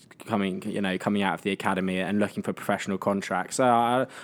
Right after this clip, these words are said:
I wouldn't like to see, um, to see them, their, their progress, uh, hindered by this. Um, and, and, and, you know, you spoke about Williams there. Maybe,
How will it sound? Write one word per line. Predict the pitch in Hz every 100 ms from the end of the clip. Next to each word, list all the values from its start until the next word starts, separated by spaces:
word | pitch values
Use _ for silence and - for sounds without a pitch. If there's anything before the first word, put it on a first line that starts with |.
| -
I | 135
wouldn't | 135 127
like | 113 -
to |
see, | 110 - 107 104
um, | 98 98 101 -
to | 104
see | - 107
them, | 101 98 95
their, | 104 101
their | 107 101
progress, | - 104 101 98 - -
uh, | 98
hindered | 92 107 98 -
by | 60 55
this. | 58 76 - - - - -
Um, | 113 117 117
and, | 123 120 -
and, | 123 -
and, | 123 120 - - _
you | 135
know, | 117
you | 107 117
spoke | - 120 110
about | 104
Williams | 110 107 107 -
there. | 107 101 101
Maybe, | 107 104 104 101